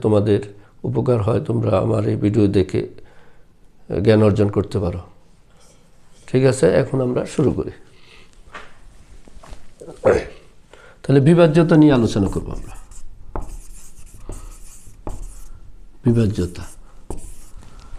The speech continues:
বিভাজ্যতা বলতে বোঝায় যে কোনো সংখ্যাকে ভাগ করা যায় কিনা। যেমন যদি এরকম হয়, একটি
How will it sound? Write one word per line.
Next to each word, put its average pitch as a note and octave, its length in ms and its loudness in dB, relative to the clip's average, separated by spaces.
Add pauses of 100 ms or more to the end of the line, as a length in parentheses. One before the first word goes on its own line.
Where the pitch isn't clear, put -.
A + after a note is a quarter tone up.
(1300)
বিভাজ্যতা F3+ 540 8
বলতে F#3+ 200 6 (100)
বোঝায় D3 300 6 (120)
যে D#3+ 80 8 (140)
কোনো F3 160 8 (140)
সংখ্যাকে F3 480 4 (560)
ভাগ D3 140 8 (140)
করা C3+ 160 8 (340)
যায় A#2 260 8
কিনা। F2 220 2 (2000)
যেমন E3 280 8 (1600)
যদি D#3 240 6
এরকম F3 300 6 (100)
হয়, B2 220 4 (2000)
একটি - 180 2